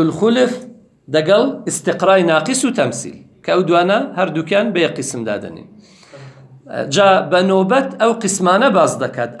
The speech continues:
القسم الأول القياس، قسمی ئەوەڵ قیاسە. قیاس بە چی دەڵێن؟ وهو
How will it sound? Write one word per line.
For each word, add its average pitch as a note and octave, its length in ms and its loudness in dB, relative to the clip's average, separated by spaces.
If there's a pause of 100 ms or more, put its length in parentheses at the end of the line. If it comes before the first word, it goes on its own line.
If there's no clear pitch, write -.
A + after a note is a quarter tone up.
القسم G3+ 420 -4
الأول F3 520 2 (180)
القياس، D#3 460 0 (140)
قسمی G3 360 0
ئەوەڵ F#3+ 280 4 (120)
قیاسە. C#3 420 2 (640)
قیاس G#3 340 6
بە G3+ 140 2
چی B3 200 0
دەڵێن؟ F#3+ 260 4 (480)
وهو F#3 320 2